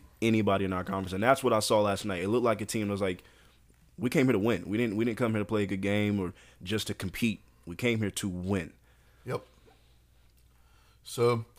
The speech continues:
Speaker 2: yeah, I already, I, I mean, Rajay Harris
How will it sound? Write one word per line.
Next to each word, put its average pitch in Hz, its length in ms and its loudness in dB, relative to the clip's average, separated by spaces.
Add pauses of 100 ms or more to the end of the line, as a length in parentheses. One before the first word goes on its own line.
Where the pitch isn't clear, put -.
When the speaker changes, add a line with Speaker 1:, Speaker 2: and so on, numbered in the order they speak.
(460)
Speaker 2:
yeah, 123 220 0
I 131 240 0 (460)
already, 131 300 2
I, 143 220 2 (1300)
I 120 40 -6
mean, 113 280 -4
Rajay 127 400 4
Harris 117 440 0